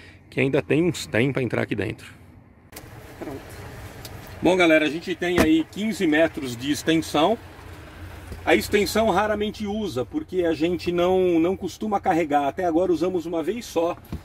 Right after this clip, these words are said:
Speaker 1: carregar a bateria pelo, é, pela usina. Então aqui, ó, a extensão vai aqui porque é um objeto que pouco usa. E aí quando precisar, pode dar um pouquinho mais de trabalho, mas ok.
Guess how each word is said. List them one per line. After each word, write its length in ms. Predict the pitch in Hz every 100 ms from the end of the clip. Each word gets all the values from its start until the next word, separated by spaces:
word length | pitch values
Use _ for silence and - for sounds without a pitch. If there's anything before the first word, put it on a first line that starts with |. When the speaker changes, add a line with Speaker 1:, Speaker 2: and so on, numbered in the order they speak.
| - -
Speaker 1:
carregar 420 | 151 147 147 156
a 20 |
bateria 560 | 156 156 165 139 151 156
pelo, 640 | - 151 156 151 135 110 92 - - - - - - - - - -
é, 380 | 127 135 131 123
pela 240 | - 156
usina. 420 | 160 139 127 113 107
Então 260 | 120 190
aqui, 320 | 196 - 214 240
ó, 180 | 156 - - - - -
a 120 | - 156
extensão 600 | 160 202 170 - 170 165
vai 220 | 170 196
aqui 260 | 185 254
porque 300 | - 285 -
é 140 | 202 196
um 100 | 196
objeto 640 | 185 156 170 208 - - - - - -
que 120 | 202
pouco 320 | - 202 196
usa. 380 | 208 165 104 101 - - - - - - - - - - -
E 80 | 151
aí 160 | 165 165
quando 280 | 175 180 160
precisar, 600 | 180 - 202 175 170 - -
pode 200 | 156 147
dar 140 | 143
um 60 | 147
pouquinho 380 | 151 139 147 139
mais 260 | 127 127 123
de 80 |
trabalho, 560 | 135 180 147 139 196 190
mas 240 | 185 185
ok. 380 | 208 - 120 110